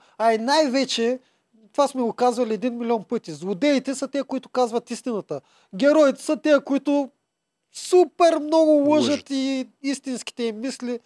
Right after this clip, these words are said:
Speaker 1: са тотално
Speaker 2: Да,
Speaker 1: различни.
Speaker 2: от време на време има някои натурални герои,
Speaker 1: Да,
Speaker 2: като
Speaker 1: има,
Speaker 2: Мурунов
Speaker 1: има.
Speaker 2: или Гогол
Speaker 1: Как,
Speaker 2: или нещо
Speaker 1: както има
Speaker 2: подобно.
Speaker 1: герои, които всъщност са злодеи. Има, има ги във вся-, вся-, всякаквите
Speaker 2: Да,
Speaker 1: варианти.
Speaker 2: да. Не всички се преструват, но
Speaker 1: Да.
Speaker 2: голяма част от тях наистина са с фалшиви, е,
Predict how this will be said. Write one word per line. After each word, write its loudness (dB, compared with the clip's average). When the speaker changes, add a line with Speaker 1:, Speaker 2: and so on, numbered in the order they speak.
Speaker 1:
са -8
тотално 0
Speaker 2:
Да, -2
Speaker 1:
различни. -6
Speaker 2:
от -12
време 4
на 2
време 2
има 0
някои -2
натурални -4
герои, -2
Speaker 1:
Да, 0
Speaker 2:
като 2
Speaker 1:
има, 2
Speaker 2:
Мурунов 2
Speaker 1:
има. 0
Speaker 2:
или -4
Гогол 0
Speaker 1:
Как, 4
Speaker 2:
или -6
нещо -6
Speaker 1:
както 0
има 0
Speaker 2:
подобно. 2
Speaker 1:
герои, 6
които -6
всъщност -10
са -4
злодеи. 0
Има, 4
има 2
ги 2
във 4
вся-, 2
вся-, -8
всякаквите 0
Speaker 2:
Да, 0
Speaker 1:
варианти. 2
Speaker 2:
да. -6
Не -8
всички -14
се -10
преструват, -2
но -2
Speaker 1:
Да. 2
Speaker 2:
голяма 2
част -4
от -20
тях -4
наистина -12
са -12
с -14
фалшиви, -2
е, -2